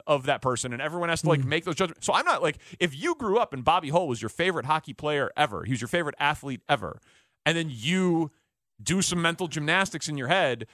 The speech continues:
Speaker 1: to compartmentalize, "Well, he did some bad stuff, but he was a great hockey player." Like, I mean, all right, that's, that's your decision.
Speaker 2: I look forward
Speaker 1: It just
Speaker 2: to
Speaker 1: does, it, it, this one is not hard for me personally,
Speaker 2: I
Speaker 1: but
Speaker 2: look
Speaker 1: I know why it would be hard for you.
Speaker 2: Uh,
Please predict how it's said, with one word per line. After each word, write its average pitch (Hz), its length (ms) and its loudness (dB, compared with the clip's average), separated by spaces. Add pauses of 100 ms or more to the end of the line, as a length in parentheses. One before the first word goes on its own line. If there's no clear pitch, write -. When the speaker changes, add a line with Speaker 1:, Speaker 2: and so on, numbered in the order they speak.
(120)
Speaker 1:
to - 120 -4
compartmentalize, 143 1000 0 (220)
"Well, 139 80 0
he 147 80 2
did 175 120 0
some 165 120 -4
bad 151 240 2
stuff, 160 360 2
but 135 120 -6
he 135 60 -2
was 123 100 -4
a - 20 -8
great 156 180 0
hockey 151 280 0
player." 139 360 -2 (280)
Like, 190 160 -10
I 220 60 -2
mean, 226 180 -4 (120)
all 311 80 2
right, 302 80 2
that's, 240 240 -6 (280)
that's 196 180 -6
your 254 180 -4
decision. - 600 -2
Speaker 2:
I 233 80 6
look 285 180 2
forward 190 640 0
Speaker 1:
It 127 40 -12
just 185 140 2
Speaker 2:
to 202 60 0
Speaker 1:
does, 233 100 0
it, 196 140 0
it, 202 100 -4
this 208 140 -4
one 233 140 -2
is 170 80 -6
not 190 160 2
hard 196 160 0
for 151 180 -6
me 170 180 -8
personally, 131 460 -2
Speaker 2:
I 214 80 4
Speaker 1:
but 143 40 0
Speaker 2:
look 165 100 6
Speaker 1:
I 175 60 2
know 226 100 2
why 214 160 2
it 190 40 -2
would 190 120 -6
be 185 40 0
hard 185 140 4
for 208 140 -10
you. 220 80 -2
Speaker 2:
Uh, 185 260 4